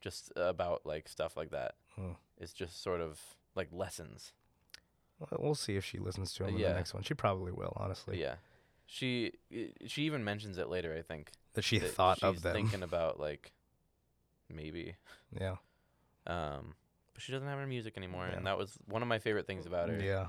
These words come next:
Speaker 1: Was that it, it was just a fun thing that I'd never thought about before,
Speaker 2: Mm-hmm.
Speaker 1: listening to music while flying around.
Speaker 2: Yeah. But yeah,
Speaker 1: But
Speaker 2: that's
Speaker 1: then
Speaker 2: Chas's story.
Speaker 1: we wake up on a random red planetoid.
Speaker 2: Yes, we do, after a big crash.
Speaker 1: Again,
Speaker 2: In a ship.
Speaker 1: quite a while back.
Speaker 2: Yeah.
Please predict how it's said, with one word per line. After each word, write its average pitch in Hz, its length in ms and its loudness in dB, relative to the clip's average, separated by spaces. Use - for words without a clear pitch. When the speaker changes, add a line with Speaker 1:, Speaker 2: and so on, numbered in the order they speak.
Speaker 1:
Was 95 200 -2
that 90 120 -2
it, - 140 -2
it 98 100 2
was 95 160 0
just - 220 -2
a 104 60 4
fun 104 540 0
thing 101 200 0
that 80 100 -2
I'd 76 120 -4
never 78 220 -4
thought 78 200 -4
about 76 280 -4
before, 78 400 -6
Speaker 2:
Mm-hmm. 95 400 0
Speaker 1:
listening 85 300 -8
to 82 60 -8
music 82 400 -8
while 78 160 -4
flying 80 300 -4
around. 78 300 -10
Speaker 2:
Yeah. 101 140 -4
But - 100 -20
yeah, 160 100 6
Speaker 1:
But - 20 10
Speaker 2:
that's 139 140 8
Speaker 1:
then 127 100 6
Speaker 2:
Chas's 123 280 8
story. 95 360 -2
Speaker 1:
we 104 680 -6
wake 95 300 -4
up 107 240 -4
on 98 200 -2
a 98 60 -2
random 107 440 -2
red 120 280 2
planetoid. 120 600 0
Speaker 2:
Yes, 95 220 0
we 104 100 0
do, 120 360 4
after 92 300 2
a 90 40 0
big 95 200 0
crash. - 520 -2
Speaker 1:
Again, 104 360 0
Speaker 2:
In 98 80 2
a 92 60 4
ship. 92 180 0
Speaker 1:
quite 101 160 4
a 87 40 4
while 73 180 0
back. - 240 -6
Speaker 2:
Yeah. - 200 -2